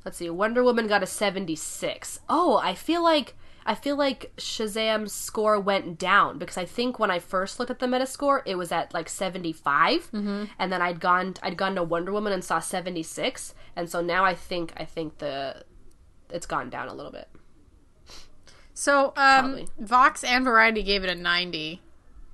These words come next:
Speaker 2: Um,
Speaker 1: Wow.
Speaker 2: which is, like, crazy. Uh, Shazam's tale of orphans and wizardry is not perfect.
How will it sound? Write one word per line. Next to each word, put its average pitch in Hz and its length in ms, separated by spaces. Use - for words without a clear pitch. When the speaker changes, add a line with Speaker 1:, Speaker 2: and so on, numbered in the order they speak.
Speaker 2:
Um, 175 560
Speaker 1:
Wow. 156 840
Speaker 2:
which 214 200
is, 196 140
like, 196 220
crazy. 175 640
Uh, 190 200
Shazam's 240 580
tale 226 320
of 196 180
orphans 226 440
and 202 140
wizardry 196 420
is 180 120
not 226 180
perfect. 180 460